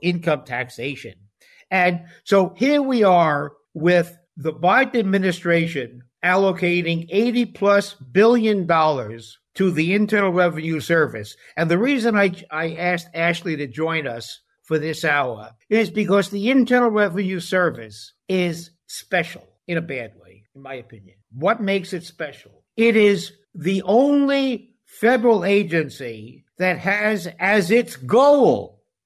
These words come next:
as its goal, taking property from people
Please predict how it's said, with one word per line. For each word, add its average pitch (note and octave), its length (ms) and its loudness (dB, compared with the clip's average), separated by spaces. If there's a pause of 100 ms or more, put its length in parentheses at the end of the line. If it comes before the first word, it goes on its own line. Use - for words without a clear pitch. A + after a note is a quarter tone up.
as G#3 200 4
its G3+ 220 -4
goal, F3+ 800 4 (340)
taking C4 500 2
property A#3+ 640 0
from G#3 260 -2
people C#3+ 640 0